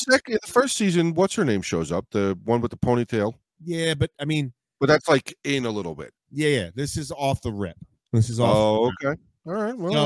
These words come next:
Speaker 2: So,
Speaker 1: okay, okay, okay.
Speaker 2: uh, Robert Patrick, you're familiar with him, right?
Speaker 1: Yeah, yeah, yeah, yeah, yeah.
Speaker 2: He plays the T one thousand in Terminator two.
Speaker 1: Yeah,
Speaker 2: Or
Speaker 1: yeah, yeah.
Speaker 2: one.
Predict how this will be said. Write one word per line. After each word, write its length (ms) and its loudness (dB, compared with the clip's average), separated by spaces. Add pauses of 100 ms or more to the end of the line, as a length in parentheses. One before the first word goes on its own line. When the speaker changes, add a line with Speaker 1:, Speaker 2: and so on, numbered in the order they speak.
(100)
Speaker 2:
So, 100 -4
Speaker 1:
okay, 160 -10
okay, 120 -10 (280)
okay. 200 -14 (240)
Speaker 2:
uh, 220 4 (340)
Robert 360 6 (100)
Patrick, 500 -2
you're 180 -6 (160)
familiar 340 2
with 100 -2
him, 180 -2
right? 160 -2
Speaker 1:
Yeah, 180 10
yeah, 140 8
yeah, 60 8
yeah, 220 4
yeah. 200 -2
Speaker 2:
He 120 -6
plays 320 6
the 80 -8
T 220 4
one 220 6
thousand 520 -6 (100)
in 160 -6
Terminator 500 6
two. 340 8 (260)
Speaker 1:
Yeah, 160 -4
Speaker 2:
Or 60 10
Speaker 1:
yeah, 60 6
yeah. 80 6
Speaker 2:
one. 220 6